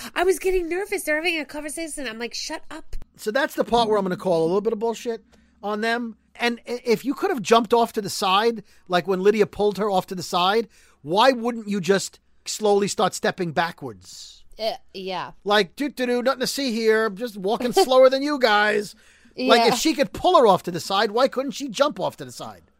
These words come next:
Speaker 1: I, I agree.
Speaker 2: So, I, yeah, I don't know why, like, that, that worked.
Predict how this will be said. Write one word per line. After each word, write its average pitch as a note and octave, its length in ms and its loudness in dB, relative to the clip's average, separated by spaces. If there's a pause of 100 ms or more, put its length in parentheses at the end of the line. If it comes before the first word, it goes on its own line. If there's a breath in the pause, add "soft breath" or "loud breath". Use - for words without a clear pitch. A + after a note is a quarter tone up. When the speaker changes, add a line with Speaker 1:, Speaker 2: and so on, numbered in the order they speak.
Speaker 1:
I, G#3+ 460 -2
I F#3 140 -8
agree. E3 540 -10 (280)
Speaker 2:
So, G#3+ 320 -2
I, G#3+ 240 -2
yeah, F#3 260 0
I F3+ 120 0
don't G3 260 -4
know E3+ 100 -4
why, D#3+ 280 -2 (200)
like, C#3+ 280 -8
that, D3 240 -8
that D#3 200 -6
worked. D#3 440 -6